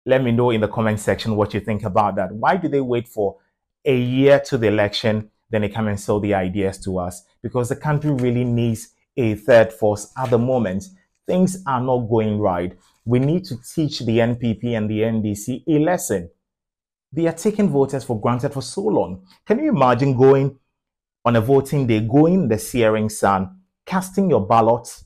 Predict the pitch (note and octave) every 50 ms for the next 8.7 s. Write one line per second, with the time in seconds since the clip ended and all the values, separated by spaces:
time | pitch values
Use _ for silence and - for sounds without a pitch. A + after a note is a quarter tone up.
0 | _ - - G#2 G#2 G#2 G#2 - - - _ A#2 A2+ A2+ - - F3+ - - -
1 | A#2+ G2+ A#2 A#2+ A#2 A#2+ A#2 A#2 - - G#2+ - - _ _ _ C#3+ B2+ E3 E3+
2 | E3+ D#3 - - - _ _ _ _ _ _ _ - E3+ D#3 D#3 D3+ - F#3+ F3
3 | D#3 - - A2 G2+ G2 - - - D3+ D#3+ D#3+ - - B3+ B3 G#3+ E3+ - B2+
4 | G#2 - - D#3 C#3+ C3+ C3+ C#3 C#3+ C#3 - - _ _ _ _ _ _ _ _
5 | _ _ _ A#2 A#2 A#2 A#2 A#2 A#2 A2 G#2+ - - - _ _ _ _ _ _
6 | - G2+ B2+ A#2+ A#2 A2+ A2 - - B2 A2+ A2 - D3+ C#3+ C#3 C#3+ C#3+ B2+ A#2
7 | A2+ G#2+ - - C3 A#2+ B2+ B2 B2 A2 G#2+ - B2+ A#2+ A2 - - - C3+ A#2+
8 | A2+ - C3+ B2 B2+ B2 A#2+ - - - G2+ F#2 F#2